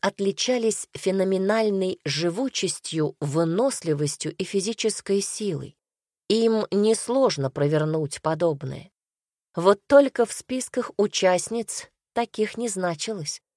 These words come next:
"Нужно запомнить этих дам", добавил мастер.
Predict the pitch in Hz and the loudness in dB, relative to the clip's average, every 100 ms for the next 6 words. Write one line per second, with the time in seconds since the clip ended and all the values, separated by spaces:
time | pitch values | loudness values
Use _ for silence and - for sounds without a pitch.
0 | _ _ _ _ _ _ - 156 156 165 | _ _ _ _ _ _ -6 0 2 2
1 | 156 170 185 196 - 247 - - 185 165 | 0 0 2 2 2 -4 -4 -4 -2 0
2 | 156 147 147 - 151 147 151 147 143 156 | 2 0 0 0 -2 0 0 0 2 4
3 | 151 143 - _ _ _ 131 175 165 160 | 4 0 -6 _ _ _ 2 4 4 0
4 | 127 127 127 143 139 131 - 120 | 0 -4 -4 -2 -2 -4 -10 -14